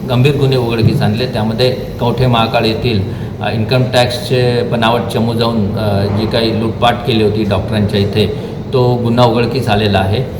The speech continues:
आणि एकूण सहा आरोपी अटक करून शंभर टक्के रिकव्हरी मालमत्ता त्याच्यामध्ये झालेली आहे.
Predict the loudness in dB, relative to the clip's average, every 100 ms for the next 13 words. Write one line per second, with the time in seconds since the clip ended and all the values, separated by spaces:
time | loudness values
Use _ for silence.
0 | -8 -6 -2 -2 -2 0 0 2 4 4
1 | 4 2 -2 -2 -2 0 0 0 0 2
2 | 0 -2 0 0 0 0 0 0 0 2
3 | 0 0 -2 -2 -2 0 0 2 0 0
4 | 0 -2 -4 -4